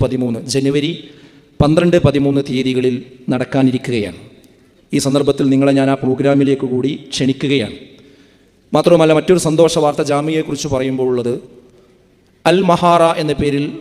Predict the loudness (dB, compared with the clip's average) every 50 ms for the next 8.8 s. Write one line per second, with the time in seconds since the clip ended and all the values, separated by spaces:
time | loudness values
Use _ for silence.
0 | -18 -20 -20 _ _ -10 -6 -2 0 2 2 2 2 2 2 2 2 2 0 0
1 | 0 0 -2 0 0 -2 -2 -2 -2 0 0 0 0 0 -4 -6 -6 -8 -14 -18
2 | -20 -20 -18 -8 -4 -2 -2 0 0 0 0 0 -4 -4 -6 -8 -6 -4 -4 -4
3 | -4 -8 -14 -20 -20 -20 -20 _ _ _ _ _ _ -4 -2 2 4 6 6 6
4 | 6 4 2 0 -2 0 0 0 0 -2 -2 -2 -2 -2 0 0 0 -2 -2 -2
5 | -2 -2 -2 0 -2 -2 0 -2 -2 -2 -2 -4 -6 -8 -12 -14 -8 -4 -2 -2
6 | -2 -2 -2 0 0 0 -2 -2 -4 -6 -6 -4 -4 -2 -2 -2 -4 -4 -6 -6
7 | -6 -6 -6 -10 -12 -20 -20 -20 -20 -20 -20 -20 _ _ _ _ _ _ _ _
8 | _ _ _ _ -2 0 2 2 2 0 0 0 0 0 0 -2